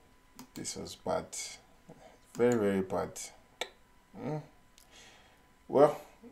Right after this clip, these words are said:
uh, I guess my losing streak continues. The last one I got Megan and some other loser legendary. Now I'm getting Sewell. I didn't even get... Uh, ah, my God.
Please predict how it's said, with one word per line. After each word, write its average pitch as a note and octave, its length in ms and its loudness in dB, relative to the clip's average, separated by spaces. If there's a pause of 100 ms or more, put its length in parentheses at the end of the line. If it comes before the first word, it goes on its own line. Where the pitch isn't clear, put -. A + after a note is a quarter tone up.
(360)
uh, G#2+ 480 6 (340)
I F#2+ 100 -4
guess B2 220 2
my F#2 600 2 (420)
losing B2 480 2
streak G#2+ 420 -2
continues. B2 680 0
The F#2+ 60 -4
last G#2+ 240 4
one G2+ 100 2
I F#2 80 0
got G#2+ 240 0
Megan G2 540 2 (640)
and F2+ 140 -2
some G2 180 -4
other A2 200 4
loser G2+ 360 2
legendary. F#2 720 -2 (120)
Now F#2 240 0
I'm G2 180 0
getting G2 280 -2
Sewell. G2 600 2 (840)
I F#2 80 -2
didn't A#2+ 160 2
even B2 200 2
get... A2+ 420 0 (180)
Uh, D#2+ 400 4 (180)
ah, D3 280 -4 (580)
my D#2 80 -12 (140)
God. - 160 -12